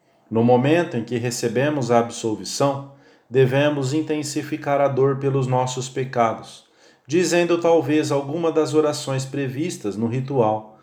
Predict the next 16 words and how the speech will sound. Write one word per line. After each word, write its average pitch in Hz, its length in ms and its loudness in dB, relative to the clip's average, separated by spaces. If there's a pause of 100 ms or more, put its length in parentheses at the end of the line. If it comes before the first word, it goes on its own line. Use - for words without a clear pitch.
(280)
como 139 260 4
estas 139 380 2
palavras 120 720 2
de 110 80 -6
São 135 320 -6
Pedro: 92 360 -8 (520)
"Senhor, 160 640 4 (220)
tu 190 120 -6
sabes 151 460 2
tudo, 90 360 -16 (420)
tu 190 120 -4
sabes 175 540 2
que 123 140 -4
eu 113 40 0
te 113 220 -4
amo." 117 420 -2